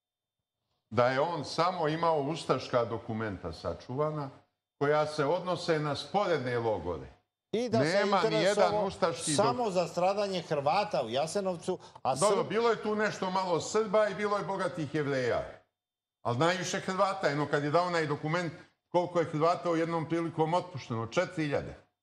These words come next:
Speaker 1: Sve sami Hrvati, poneki Srbini, poneki Jevreji. Jevreje su uglavnom te bogate, kad bi iscrpeli sve iz njih, i zlato, i novac, i sve ostalo, slali ih u Nemačku da ih Hitler likvidira.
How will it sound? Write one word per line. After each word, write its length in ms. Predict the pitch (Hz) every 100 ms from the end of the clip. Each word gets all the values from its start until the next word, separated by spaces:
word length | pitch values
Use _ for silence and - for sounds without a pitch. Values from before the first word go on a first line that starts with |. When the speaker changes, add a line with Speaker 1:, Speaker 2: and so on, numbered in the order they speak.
| _ _ _ _ _ _ _ -
Speaker 1:
Sve 140 | 180
sami 340 | - 208 202 180
Hrvati, 560 | 170 165 208 214 180 -
poneki 520 | 226 220 185 - 151
Srbini, 460 | 131 196 190 175 170
poneki 420 | 170 170 156 147
Jevreji. 460 | 135 131 101 78 - - _ _ _ _ _ _ -
Jevreje 400 | 131 143 185 180
su 160 | - 165
uglavnom 440 | 160 175 170 156
te 120 | 170
bogate, 500 | 135 160 165 160 147
kad 140 | 147 135
bi 200 | 131 127
iscrpeli 580 | 127 160 156 151 120
sve 300 | 113 156 131
iz 120 | 113 113
njih, 200 | 156 147 - _ _ _ -
i 100 | 117
zlato, 540 | 123 147 147 - 120
i 260 | 113 110 107
novac, 500 | 131 147 131 - -
i 100 | 104
sve 180 | - 123
ostalo, 640 | 131 - 165 165 165 165 - _ _
slali 400 | - 151 160 147
ih 120 | 156
u 40 |
Nemačku 460 | 151 165 151 - 135
da 80 | 143
ih 100 | 135
Hitler 360 | 165 - 101 87
likvidira. 680 | 101 - 95 87 78 82